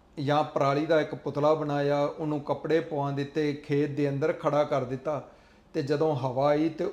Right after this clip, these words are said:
ਉਹ ਮੁਰਦਾ ਪੁਤਲਾ, ਪਰਾਲੀ ਦਾ ਬਣਿਆ ਪੁਤਲਾ ਖੇਤ ਦੇ ਅੰਦਰ ਢਹਿ ਢੇਰੀ ਹੋਇਆ। ਫਿਰ ਤੇ ਤੁਸੀਂ ਇਸ ਤਰ੍ਹਾਂ ਦੇ ਧਰਮੀ ਹੋਏ। ਜੇ ਤੁਹਾਡੇ ਅੰਦਰ ਜਾਨ ਨਹੀਂ ਤੇ ਉਹ ਪੁਤਲੇ ਤੋਂ ਵੱਧ ਕੁਛ ਨਹੀਂ ਹੋ।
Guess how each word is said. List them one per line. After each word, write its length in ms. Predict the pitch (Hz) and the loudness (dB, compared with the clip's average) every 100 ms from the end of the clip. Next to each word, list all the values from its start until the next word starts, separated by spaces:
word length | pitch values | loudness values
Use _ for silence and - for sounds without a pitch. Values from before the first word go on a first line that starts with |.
| - | 0
ਉਹ 120 | 170 | 0
ਮੁਰਦਾ 580 | 151 139 131 120 113 160 | 2 -2 -4 -4 4 4
ਪੁਤਲਾ, 540 | 170 156 139 135 139 151 | 4 -4 -2 2 4 2
ਪਰਾਲੀ 460 | - 139 131 151 | 2 2 2 2
ਦਾ 160 | 165 175 | 0 0
ਬਣਿਆ 360 | 147 135 135 | 0 -2 -4
ਪੁਤਲਾ 760 | 135 139 131 135 135 127 135 156 - _ - | -6 -8 -6 -2 0 0 -2 -6 -16 _ -12
ਖੇਤ 240 | - 135 | -2 -2
ਦੇ 200 | 135 143 | 0 -2
ਅੰਦਰ 200 | 131 131 | -2 -6
ਢਹਿ 300 | 139 165 127 | -4 0 0
ਢੇਰੀ 360 | - 143 117 123 | 0 -4 -4 -8
ਹੋਇਆ। 200 | 98 - - - - _ - _ - _ | -10 -14 -20 -20 -20 _ -20 _ -20 _
ਫਿਰ 100 | 170 | -4
ਤੇ 140 | 185 240 | 0 -2
ਤੁਸੀਂ 380 | 240 - 247 208 | -4 -4 2 2
ਇਸ 80 | |
ਤਰ੍ਹਾਂ 240 | - 202 202 | 2 0 2
ਦੇ 100 | 208 | 2
ਧਰਮੀ 420 | 208 139 123 123 | 2 0 -2 -6
ਹੋਏ। 160 | 120 - - - - - - | -8 -10 -18 -20 -20 -20 -4
ਜੇ 140 | 147 | 0
ਤੁਹਾਡੇ 460 | 208 208 185 143 185 | 0 4 4 6 2
ਅੰਦਰ 200 | 196 196 | 2 0
ਜਾਨ 440 | 139 131 147 170 | 0 0 0 0
ਨਹੀਂ 300 | 185 180 208 | 2 2 2
ਤੇ 120 | 214 220 | 2 0
ਉਹ 60 | |
ਪੁਤਲੇ 400 | 208 175 170 180 | 0 -4 0 0
ਤੋਂ 140 | 175 151 | 0 0
ਵੱਧ 220 | 143 139 | 0 0
ਕੁਛ 300 | 151 139 147 | -4 -6 -6
ਨਹੀਂ 160 | 123 | -10
ਹੋ। 140 | 110 | -12